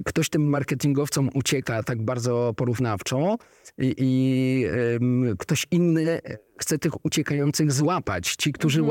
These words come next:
Speaker 1: łapią, to marketingowcy, ci, którzy uciekają, to są, e, po prostu klienci, tak?
Speaker 2: Mhm.
Speaker 1: I ten cały customer service i to
Speaker 2: Mhm.
Speaker 1: wszystko, co robimy. Pytanie,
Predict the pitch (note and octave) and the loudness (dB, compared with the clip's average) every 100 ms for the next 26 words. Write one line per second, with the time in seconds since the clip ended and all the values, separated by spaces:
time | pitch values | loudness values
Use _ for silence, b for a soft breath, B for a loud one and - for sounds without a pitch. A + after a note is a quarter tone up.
0 | D#3 E3 C3+ C#3 C#3 - C#3 C3+ B2+ F#3 | 0 0 0 2 0 -2 -2 0 2 0
1 | - - B2 A#2 A#2+ C#3 - C#3+ C3+ - | -2 -2 0 0 0 -4 0 0 0 -2
2 | F3+ - C3+ C#3+ D#3 D3+ C3+ A#2+ C#3 A#2+ | -2 0 0 0 0 2 2 0 -2 0
3 | C#3+ C3 C3+ b b b _ B2 A#2+ A#2+ | 0 2 0 b b b _ -2 0 0
4 | D3+ C#3 - D3 - D3+ D#3+ D#3 C#3+ A2+ | -2 -2 -2 -2 2 2 4 2 2 0
5 | F2+ G#2+ C#3+ A3 G3+ G#3+ G3 A3 C4 C3+ | 0 -2 -4 -6 -10 -12 -10 -12 -6 -2
6 | C#3+ C#3 D#3 D3 - D3+ - D3+ C#3 - | 0 0 0 0 0 -2 2 2 0 0
7 | D#3+ D3 C#3 C3+ C3 - C#3 B2+ C#3 - | 0 2 2 2 0 0 0 0 0 0
8 | F#3+ D#3+ - C#3 B2+ C#3+ D3+ D3+ D3 C#3 | 0 -2 0 0 0 2 2 0 -2 -2
9 | D#3+ E3+ D#3 D3+ | 0 2 2 2